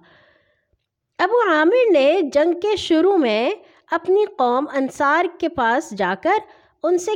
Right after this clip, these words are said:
کہا تھا کہ تم لوگ میری مدد کرو اور یہ جو مکہ سے آئے ہیں نا محمد،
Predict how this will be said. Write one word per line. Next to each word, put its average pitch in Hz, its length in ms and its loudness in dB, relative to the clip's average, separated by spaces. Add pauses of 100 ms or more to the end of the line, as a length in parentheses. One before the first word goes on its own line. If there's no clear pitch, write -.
کہا 247 360 0
تھا 233 300 -2 (120)
کہ 339 140 0 (280)
تم 294 200 0
لوگ 294 180 0
میری 196 320 -2
مدد 202 340 -4
کرو 202 260 -6 (400)
اور 240 180 -2
یہ 226 180 -2
جو 240 160 -2 (240)
مکہ 214 360 -4
سے 240 160 -6
آئے 233 180 -2
ہیں 269 140 -4
نا 359 120 0
محمد، 226 540 -4